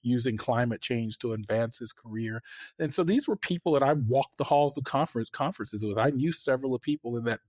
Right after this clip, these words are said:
that thread. So I, and I, and they don't know I know, but I do know. And so I carry that with me. So those are challenges. I, as president of the A M S,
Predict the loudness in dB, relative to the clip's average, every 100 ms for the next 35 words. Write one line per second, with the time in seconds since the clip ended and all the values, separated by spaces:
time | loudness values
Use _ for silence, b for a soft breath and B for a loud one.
0 | _ -10 -8 -6 -4 -4 -8 -4 0 0
1 | B B -2 0 2 0 -2 -6 2 4
2 | 4 2 2 4 4 2 0 -2 -2 -6
3 | -2 2 2 4 2 0 -6 -6 -4 -2
4 | -2 0 2 2 0 -2 -4 -6 -8 -12
5 | B B -4 2 4 4 2 0 2 2
6 | 0 -2 -2 0 0 0 -2 -2 -2 2
7 | 2 2 0 0 -2 0 0 2 0 0
8 | 0 -2 -6